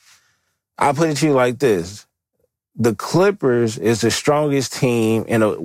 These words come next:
that could play in the Western Conference Finals. I think you, now Utah, the Clippers is, is ta-, talent-wise,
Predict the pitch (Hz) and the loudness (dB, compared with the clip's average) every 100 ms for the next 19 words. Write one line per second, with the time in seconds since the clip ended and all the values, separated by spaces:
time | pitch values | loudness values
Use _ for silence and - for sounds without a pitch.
0 | 110 - 117 104 131 107 - 123 110 101 | -8 0 0 0 -2 -2 0 0 0 -2
1 | 101 104 123 113 101 113 107 - 87 113 | 0 0 0 -2 -4 -2 -2 -6 -2 0
2 | 107 85 64 80 - _ _ _ _ _ | 0 -2 -8 -14 -18 _ _ _ _ _
3 | 90 117 117 143 131 120 95 92 98 95 | 0 0 0 0 0 0 -4 -10 -16 -16
4 | 92 104 127 156 165 - - - _ _ | -6 -2 2 2 0 -4 -14 -20 _ _
5 | 104 87 107 160 156 131 104 107 101 - | -2 0 2 0 2 0 2 0 -2 -8
6 | - _ _ _ _ _ _ _ _ _ | -20 _ _ _ _ _ _ _ _ _
7 | _ 123 131 - 180 170 160 156 139 127 | _ -2 -2 0 2 2 2 2 2 2
8 | 123 117 - - 107 - 147 156 - - | 2 -2 -8 -10 -6 0 0 0 -4 -2
9 | 147 165 175 175 175 175 180 175 151 | 0 0 0 2 4 4 2 0 -2